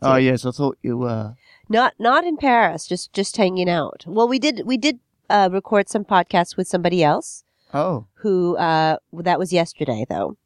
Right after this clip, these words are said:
Speaker 2: And this is today.
Speaker 1: Oh, is it? Yes.
Speaker 2: So this is now. And, uh, we, you arrived, we walked around, we walked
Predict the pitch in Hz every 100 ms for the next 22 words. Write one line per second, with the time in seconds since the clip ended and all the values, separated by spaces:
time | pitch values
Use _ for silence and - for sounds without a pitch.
0 | _ _ - 165 151 - - 165 147 -
1 | _ _ - 127 - 127 127 110 - -
2 | _ _ 175 170 175 175 165 156 147 143
3 | 156 _ _ 165 147 147 147 151 - 151
4 | 147 143 139 - _ _ _ 170 175 190
5 | 196 196 185 185 202 208 220 233 202 175
6 | 180 180 202 - 269 233 196 190 202 202
7 | 170 170 185 -